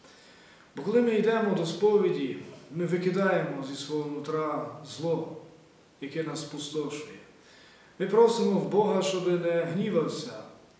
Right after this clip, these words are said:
на нас, обіцяючи йому і зі своєї сторони не гніватись і не обіжатися на ближніх своїх.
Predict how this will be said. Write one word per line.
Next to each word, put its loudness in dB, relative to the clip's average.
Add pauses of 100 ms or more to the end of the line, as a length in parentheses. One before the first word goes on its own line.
на -12
нас, -4 (1080)
обіцяючи 0
йому 0
і -2
зі -4
своєї 0
сторони -2
не -2
гніватись -2
і -6
не -4
обіжатися -4
на -6
ближніх -4
своїх. -18